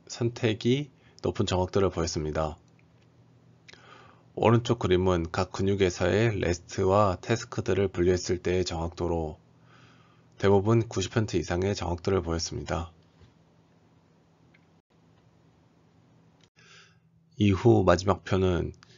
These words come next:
이엠지와 이씨지의 특징 선택 방법에 따른 정확도를 비교한 표로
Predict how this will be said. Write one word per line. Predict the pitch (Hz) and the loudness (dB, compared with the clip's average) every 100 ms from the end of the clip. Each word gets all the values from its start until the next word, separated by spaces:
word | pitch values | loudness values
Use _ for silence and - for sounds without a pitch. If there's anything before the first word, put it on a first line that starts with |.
| _ - | _ -6
이엠지와 | - 104 101 87 95 117 123 120 | 0 2 2 2 2 2 2 -2
이씨지의 | 87 - 101 - 92 95 101 | -2 -2 -4 -2 2 2 0
특징 | - - - 113 | -10 -8 -4 -4
선택 | 120 107 120 | -4 -6 -6
방법에 | - 92 87 87 92 | -8 -4 -2 0 -2
따른 | 95 95 95 98 | -2 -2 0 0
정확도를 | 98 87 87 - 95 92 | -4 -4 -6 -4 -2 -2
비교한 | - 85 90 87 | -4 -4 -2 -4
표로 | 85 98 90 78 | -4 -4 -2 -4